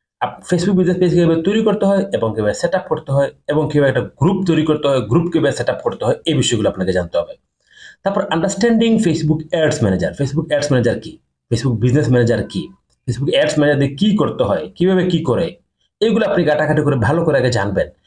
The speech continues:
অ্যাডস ম্যানেজার সম্পর্কে আপনি ভালো করে আইডিয়া নেবেন। আইডিয়া নেওয়ার পর আপনি Facebook-এর বুস্ট শিখবেন। Facebook-এর পেজ থেকে কীভাবে বুস্ট করতে হয়, Facebook-এর অ্যাডস ম্যানেজার থেকে কীভাবে বুস্ট করতে হয়, এই বিষয়গুলো আপনি শিখবেন।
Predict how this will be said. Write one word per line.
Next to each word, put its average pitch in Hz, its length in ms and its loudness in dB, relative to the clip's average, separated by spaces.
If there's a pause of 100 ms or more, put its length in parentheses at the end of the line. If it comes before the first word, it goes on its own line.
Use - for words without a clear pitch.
(140)
অ্যাডস 185 340 0
ম্যানেজার 160 240 2
সম্পর্কে 123 540 -2 (420)
আপনি 113 580 0
ভালো 110 160 0
করে 170 240 0
আইডিয়া 151 340 2
নেবেন। 92 240 -2 (120)
আইডিয়া 202 360 2
নেওয়ার 190 280 0
পর 208 280 2
আপনি 165 480 -2 (240)
Facebook-এর 156 480 -2
বুস্ট 123 360 0
শিখবেন। - 360 -6 (600)
Facebook-এর 165 520 0
পেজ 196 240 0
থেকে 143 200 -2
কীভাবে 131 280 2
বুস্ট 117 280 0
করতে - 240 -2
হয়, 110 160 2 (340)
Facebook-এর 143 680 0 (340)
অ্যাডস 180 300 0
ম্যানেজার 139 320 2
থেকে 123 180 0
কীভাবে 120 300 2
বুস্ট 113 220 0
করতে 131 240 -2
হয়, 151 140 4
এই 131 80 2
বিষয়গুলো 110 320 0
আপনি 95 180 -6
শিখবেন। - 260 -16